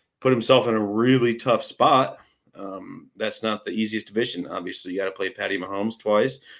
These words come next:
Justin Herbert, and say what you will about him, but Derek Carr. Um,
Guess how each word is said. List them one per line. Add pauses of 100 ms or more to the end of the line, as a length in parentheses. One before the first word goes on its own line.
Justin
Herbert,
and
say
what
you
will
about
him,
but
Derek
Carr. (480)
Um,